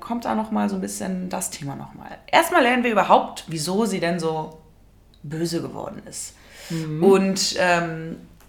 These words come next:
Speaker 1: wir lernen Cruella als kleines Mädchen kennen. Da hat sie auch schon diese ikonischen Haare.
Speaker 2: Ja.
Speaker 1: Ein Gendefekt.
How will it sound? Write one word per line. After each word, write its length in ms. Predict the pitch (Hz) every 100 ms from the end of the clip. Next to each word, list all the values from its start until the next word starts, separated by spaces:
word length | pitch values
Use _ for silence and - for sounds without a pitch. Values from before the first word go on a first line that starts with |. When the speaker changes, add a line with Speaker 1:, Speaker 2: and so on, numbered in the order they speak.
| - _ - -
Speaker 1:
wir 220 | 165 196
lernen 260 | 208 277 302
Cruella 640 | - 110 208 208 208 202
als 580 | - 170 175 - - - - _ -
kleines 680 | 170 190 311 330 - - -
Mädchen 400 | 160 170 - 240
kennen. 240 | 262 339
Da 60 | 190
hat 140 | 156 -
sie 100 | -
auch 160 | 202
schon 200 | - 208
diese 180 | 175 175
ikonischen 680 | - - 196 208 208 208 -
Haare. 480 | 165 - - - - 165
Speaker 2:
Ja. 160 | 151 147
Speaker 1:
Ein 380 | 214 - - - - -
Gendefekt. 640 | 160 - - 508 - -